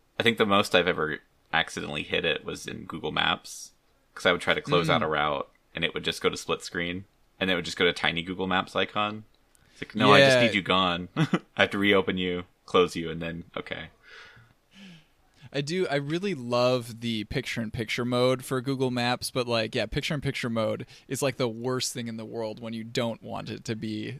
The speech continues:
Speaker 2: there. Like, <laughs> like, hitting the home screen, like, um, yeah, when, when they introduced that for YouTube, right?
Speaker 1: Mm.
Speaker 2: If you have YouTube,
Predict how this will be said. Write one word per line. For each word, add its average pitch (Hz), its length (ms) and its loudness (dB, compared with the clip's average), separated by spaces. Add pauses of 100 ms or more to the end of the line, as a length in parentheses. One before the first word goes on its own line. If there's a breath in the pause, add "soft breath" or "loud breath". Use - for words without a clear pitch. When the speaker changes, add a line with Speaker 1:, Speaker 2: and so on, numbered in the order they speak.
Speaker 2:
there. 117 600 -2 (500 loud breath)
Like, 123 340 2
<laughs> 196 1600 0
like, 120 180 6
hitting 143 220 8
the 127 120 4
home 123 240 4
screen, 117 460 2
like, 127 200 6 (420 loud breath)
um, 123 460 6 (840)
yeah, 139 200 10
when, 123 220 4
when 127 120 4
they 127 140 4
introduced 127 460 2
that 127 180 8
for 113 300 2
YouTube, 147 600 0
right? 107 400 4
Speaker 1:
Mm. 85 80 -8
Speaker 2:
If 117 120 -6
you 117 100 4
have 110 140 4
YouTube, 110 520 2